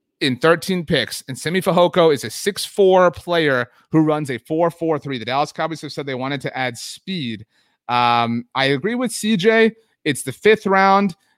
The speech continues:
This was, you know, and, and I, this, Marlon has, I think, the best point. We wouldn't be complaining if they would have gotten a safety earlier. Uh, Talanoa Hufanga, the U S C safety, is now gone, the very next pick to the San Francisco forty-niners. So,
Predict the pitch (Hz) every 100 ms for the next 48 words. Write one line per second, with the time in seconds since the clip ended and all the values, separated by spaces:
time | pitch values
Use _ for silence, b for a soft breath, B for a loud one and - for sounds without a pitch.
0 | - 160 185 - 208 208 202 - - -
1 | _ _ 185 185 170 151 147 - 170 175
2 | 165 - 170 196 151 180 233 226 196 160
3 | 160 165 135 123 131 - 127 123 143 190
4 | 170 156 151 139 151 147 139 135 131 117
5 | 127 123 117 127 113 117 117 117 110 101
6 | b b b 123 123 120 120 160 170 196
7 | 214 226 220 214 b b b 175 151 196
8 | 196 196 160 127 123 135 160 143 - 190
9 | - 147 131 135 123 139 135 120 147 143
10 | 127 117 135 131 120 135 147 - 135 113
11 | 113 - 123 123 123 - 120 - 123 113
12 | 120 127 110 104 131 113